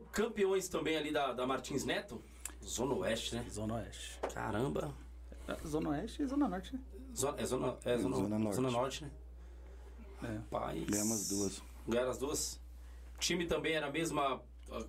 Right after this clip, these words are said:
Speaker 2: Base.
Speaker 1: pegada é hoje, mesma base hoje?
Speaker 2: É, a gente
Speaker 1: Ou
Speaker 2: tem uma
Speaker 1: não? Mudou?
Speaker 2: característica bem legal no nosso time, porque a base tá com a gente há mais de cinco anos.
Speaker 1: É mesmo, cara?
Speaker 2: É,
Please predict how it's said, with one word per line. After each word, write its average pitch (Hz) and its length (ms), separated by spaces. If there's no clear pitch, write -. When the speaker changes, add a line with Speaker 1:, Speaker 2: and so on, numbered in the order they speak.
Speaker 2:
Base. 131 260
Speaker 1:
pegada 131 260
é - 20
hoje, 135 320
mesma 127 400
base 120 300
hoje? 165 420
Speaker 2:
É, 156 60
a 139 60
gente 160 200
Speaker 1:
Ou 131 60
Speaker 2:
tem 226 80
uma 220 60
Speaker 1:
não? 214 100
Mudou? 190 160
Speaker 2:
característica 208 420
bem 175 180
legal 233 340
no 160 100
nosso 156 220
time, 185 520
porque 180 240
a 190 80
base 170 600
tá 170 120
com 180 100
a 165 40
gente 165 200
há 170 40
mais 147 180
de - 60
cinco 196 200
anos. 123 360
Speaker 1:
É 139 100
mesmo, 120 340
cara? 95 180
Speaker 2:
É, 117 340